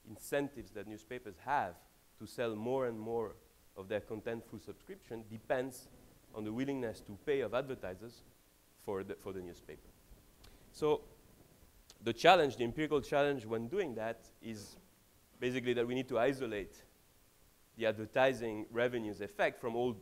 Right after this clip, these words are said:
possible other effects. So for instance, increased competition, et cetera. So that's a bit of a, uh, of a hard thing to do. So in this paper, what we do is that we use a historical event.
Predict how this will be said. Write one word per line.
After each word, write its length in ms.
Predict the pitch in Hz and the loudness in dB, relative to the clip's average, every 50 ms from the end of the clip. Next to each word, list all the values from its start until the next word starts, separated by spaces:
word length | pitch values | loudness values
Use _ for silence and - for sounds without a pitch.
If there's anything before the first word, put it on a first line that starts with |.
| - - - | -12 -10 -6
possible 440 | - 123 107 - - 104 104 104 92 | -4 -4 -4 -4 -6 -6 -4 -2 -2
other 180 | 104 98 95 90 | -2 -4 -4 -6
effects. 340 | 85 - - 67 - - | -8 -10 -12 -16 -16 -16
So 80 | - 85 | -18 -18
for 140 | 80 87 87 | -14 -14 -14
instance, 240 | 85 - 80 82 - 82 | -14 -14 -16 -18 -18 -18
increased 320 | 82 78 - 82 78 - | -18 -16 -16 -18 -16 -16
competition, 460 | 82 80 78 80 - 82 78 - - - | -18 -18 -18 -18 -20 -20 -20 -20 -20 -20
et 80 | - - | -20 -20
cetera. 220 | - 60 - - - | -20 -20 -18 -20 -18
So 120 | - - | -12 -6
that's 260 | 104 110 110 - - 113 | -2 -2 -2 -4 -6 -14
a 20 | |
bit 180 | 101 104 101 98 | -12 -8 -8 -8
of 100 | 90 87 | -8 -8
a, 1000 | 78 65 60 - - - - - - - - - - - - - - - - | -10 -12 -14 -20 -20 -20 -20 -20 -20 -20 -20 -20 -20 -20 -20 -20 -20 -18 -16
uh, 200 | 52 53 - - | -14 -12 -12 -12
of 60 | 90 | -10
a 60 | 95 - | -4 0
hard 280 | 104 110 113 - - - | 2 2 2 0 -2 -6
thing 160 | 101 95 - | -8 -8 -8
to 100 | - 143 | -6 -4
do. 160 | 180 190 170 | -2 -2 -2
So 180 | - - 135 120 | -2 -4 -4 -4
in 120 | 117 123 | -2 -2
this 180 | 151 - - - | -2 -2 -4 -4
paper, 300 | - - 139 131 131 117 | -6 -6 -6 -4 -4 -4
what 160 | 120 120 110 - | -4 -6 -6 -8
we 120 | 110 107 | -10 -12
do 260 | 104 113 202 208 180 | -10 -8 -6 -6 -6
is 100 | 147 117 113 | -6 -6 -8
that 200 | 120 110 104 113 | -10 -10 -10 -10
we 80 | 120 | -8
use 220 | 123 135 143 135 127 | -8 -6 -6 -6 -6
a 80 | 113 | -6
historical 560 | 110 113 - - - 123 123 123 110 107 98 | -8 -8 -8 -8 -6 -6 -6 -6 -8 -8 -8
event. 340 | 95 90 92 92 101 117 196 | -8 -8 -6 -6 -6 -8 -8